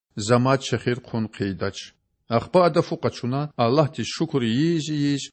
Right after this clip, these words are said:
Фу кус кусауна. Ам абрузгана ва лахана.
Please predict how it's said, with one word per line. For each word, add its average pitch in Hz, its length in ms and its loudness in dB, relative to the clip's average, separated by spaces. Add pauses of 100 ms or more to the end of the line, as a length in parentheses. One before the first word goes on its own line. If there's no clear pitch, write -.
Фу - 440 0
кус - 280 0
кусауна. 165 680 -2 (160)
Ам 135 220 0
абрузгана 127 760 0
ва 123 180 -4
лахана. 98 600 -2